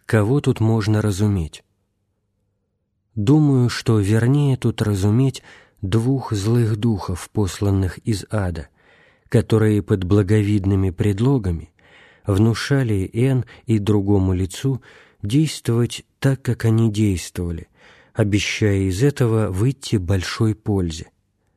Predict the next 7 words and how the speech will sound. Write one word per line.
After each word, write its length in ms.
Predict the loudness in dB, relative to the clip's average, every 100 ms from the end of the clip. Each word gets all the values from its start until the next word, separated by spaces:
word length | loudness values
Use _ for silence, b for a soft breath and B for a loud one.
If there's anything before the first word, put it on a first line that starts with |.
| _ _ _ _ _ _ _ _ -6
А 160 | -2
на 160 | 0 -2
самом 440 | 0 2 4 2
деле 260 | 0 2 2
вышло 440 | 0 -2 -2 -2
зловредное 800 | 0 -2 0 0 -2 0 0 0
возмущение, 960 | 0 0 0 -2 -4 -4 -4 -4 -8 -16